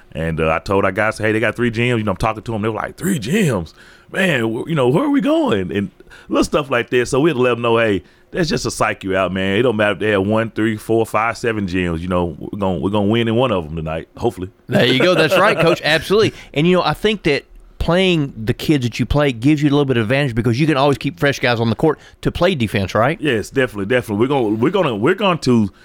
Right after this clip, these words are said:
Speaker 1: do something different tonight than we hadn't did all season. And, uh, we've watched film. We saw some weaknesses, and, uh, we're gonna see if we can't exploit those just a little bit and, and, and play on Tuesday night.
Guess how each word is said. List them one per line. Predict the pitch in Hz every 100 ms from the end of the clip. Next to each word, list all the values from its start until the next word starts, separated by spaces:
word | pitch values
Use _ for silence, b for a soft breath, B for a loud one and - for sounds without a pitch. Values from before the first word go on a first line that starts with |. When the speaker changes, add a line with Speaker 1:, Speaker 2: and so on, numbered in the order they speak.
| B B 151
Speaker 1:
do | 139
something | 135 135 123 110
different | 123 123 107
tonight | 107 107 80
than | 98 98
we | 104 101
hadn't | 104
did | 95 92
all | 95 92
season. | - 95 87 92 92 -
And, | 87 82
uh, | 80
we've | 85 98
watched | 95 98 -
film. | 110 110 107 107 104 B B B -
We |
saw | 85 110 110
some | 113
weaknesses, | 107 117 104 - 104 - - b b
and, | 85 90
uh, | 90 85
we're | 85
gonna | 95 92
see | 107
if | 95
we | 92
can't | 104 98
exploit | 85 - 95 101
those | 92 95 87
just | 110
a | 104
little | 101 98
bit | 101 120
and, | 90 90 85
and, | 90 85
and | 87 82
play | 104
on | 98 92
Tuesday | 104 92 92
night. | 101